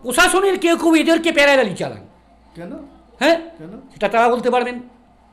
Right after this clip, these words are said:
Speaker 2: প্রশাসনের প্যারালালি এদের চালানোর মানেটা কি?
Speaker 1: অনেক কাজে লাগে।
Speaker 2: কি কাজে?
Speaker 1: ভদ্র ভাষায় কাজ না হলে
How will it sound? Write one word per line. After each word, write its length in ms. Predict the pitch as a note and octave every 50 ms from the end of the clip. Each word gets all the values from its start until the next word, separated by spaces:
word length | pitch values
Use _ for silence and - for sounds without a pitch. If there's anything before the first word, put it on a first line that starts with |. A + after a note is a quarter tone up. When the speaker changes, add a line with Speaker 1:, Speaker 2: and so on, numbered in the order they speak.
| _ _ _ _ _ _ _ _ _ _ _ _ _ _ _
Speaker 2:
প্রশাসনের 760 | D3+ D#3+ D#3 - G#3 G#3 - - A3 A3+ A3+ A#3+ A#3+ A#3 A#3
প্যারালালি 520 | A3+ - G3 F3+ F#3+ G3+ G#3 G#3+ G#3+ G#3+
এদের 460 | A3+ A#3 A3+ - F#3+ F#3 G3+ G#3 - -
চালানোর 340 | G3 F#3+ G3 G#3 G#3 G#3 G3
মানেটা 320 | F3+ F3+ F#3 G3+ F3 D#3+
কি? 180 | C#3 - - - - - _ _ _ _ - - _ _ _ _ _ - _ _ _ _ _ _ _ _ _ _ _ _ _ _ _ _ -
Speaker 1:
অনেক 220 | D3 F#3+ A#3 B3
কাজে 200 | - C4 B3+ C4
লাগে। 200 | B3+ C4 C4 C4
Speaker 2:
কি 720 | B3+ - - - - _ _ _ _ _ _ _ _ D3
কাজে? 140 | C#3+ C#3+ D3+
Speaker 1:
ভদ্র 240 | C#3+ E3 E3 G3+ A#3
ভাষায় 240 | A#3+ A3+ B3+ B3+ B3
কাজ 140 | B3 A#3+ A#3+
না 120 | A#3 B3
হলে 380 | A#3+ B3 B3 A#3+ A#3 A3+ A#3